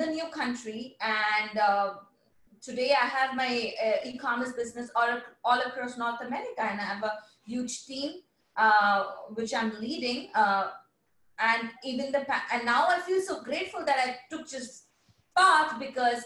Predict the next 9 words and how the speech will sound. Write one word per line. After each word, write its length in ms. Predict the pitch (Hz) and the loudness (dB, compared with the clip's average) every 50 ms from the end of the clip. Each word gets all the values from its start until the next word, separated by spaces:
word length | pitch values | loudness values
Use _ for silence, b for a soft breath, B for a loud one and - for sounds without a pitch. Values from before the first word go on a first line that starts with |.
| - 285 | -6 -6
even 180 | 285 311 302 277 | -6 -4 -2 -2
the 80 | 269 - - 269 | 0 2 2 2
pandemic 580 | 247 240 226 233 247 294 370 392 311 285 277 - - - | 2 2 2 2 2 2 2 2 0 -2 -2 -4 -6 -8
couldn't 400 | 285 277 - 262 262 247 247 - | -6 -6 -4 -4 -6 -6 -4 0
touch 240 | 277 269 285 - - 269 208 | 2 2 2 0 -2 -6 -6
it, 80 | 185 - - - | -8 -8 -8 -8
because 260 | 220 220 240 240 233 262 | -8 -8 -8 -10 -12 -10
it's 100 | 262 - - 226 - | -6 -2 -2 -2 -2
absolutely 680 | - - - 262 254 262 233 220 254 262 247 - | -4 -8 -14 -12 -12 -12 -12 -12 -14 -16 -16 -18